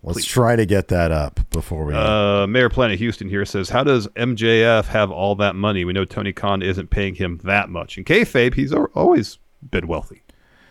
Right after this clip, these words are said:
Speaker 1: So, yeah, that's the thing. In kayfabe, he comes from money. So, like, he's independently wealthy.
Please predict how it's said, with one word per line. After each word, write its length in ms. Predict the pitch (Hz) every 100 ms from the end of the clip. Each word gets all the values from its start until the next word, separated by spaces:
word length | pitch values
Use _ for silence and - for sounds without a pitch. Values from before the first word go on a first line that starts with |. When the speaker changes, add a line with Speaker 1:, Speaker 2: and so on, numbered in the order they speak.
| _ _
Speaker 1:
So, 440 | - - 190 175
yeah, 300 | 170 180 147
that's 200 | 123 147
the 60 | 131
thing. 220 | 139 123
In 100 | 135
kayfabe, 400 | - 180 160 123
he 60 | 120
comes 280 | - 123 -
from 180 | 104
money. 380 | 92 76 67 - -
So, 260 | - - 120
like, 540 | 107 104 98 - - _
he's 280 | - 131
independently 580 | 131 123 - 113 104 90
wealthy. 560 | 87 95 85 76 65